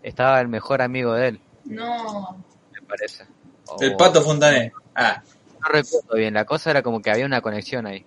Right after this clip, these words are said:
Speaker 1: Me parece que estaba el mejor amigo de él. Que... Al otro día de, de la, del coso del,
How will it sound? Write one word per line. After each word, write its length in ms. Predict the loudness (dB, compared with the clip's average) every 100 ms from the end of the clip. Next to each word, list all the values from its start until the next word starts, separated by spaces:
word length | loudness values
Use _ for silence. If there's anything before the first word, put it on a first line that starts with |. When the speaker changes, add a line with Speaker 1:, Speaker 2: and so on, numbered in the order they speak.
| _
Speaker 1:
Me 140 | -14
parece 280 | -4 -4 -4
que 80 | -8
estaba 200 | -2 -2
el 60 | -2
mejor 300 | -6 -6 -6
amigo 280 | -6 -6
de 80 | -6
él. 60 | -8 -12 -20 _ _ _ -20 -12
Que... 800 | -10 -10 -10 -12 -16 -20 -20 -20 _ _ -20 -20 _ _ _ _ _ _ _ _ _ _ _ _ -20 _ _ -20 _ _ _ _ _
Al 200 | -10 -4
otro 340 | -4 -4 -2 0
día 420 | 2 2 -2 -6 _ _ _ _ _ -18
de, 840 | -10 -8 -6 -8 -8 -10 -12 -16 _ _ _ _ -16 -16 -16 _ _
de 240 | -14 -14 -14 _ -12
la, 220 | -10 -10 _
del 420 | -14 -10 -10 -12
coso 320 | -6 -8 -6 -10
del, 540 | -8 -10 -14 -20 -20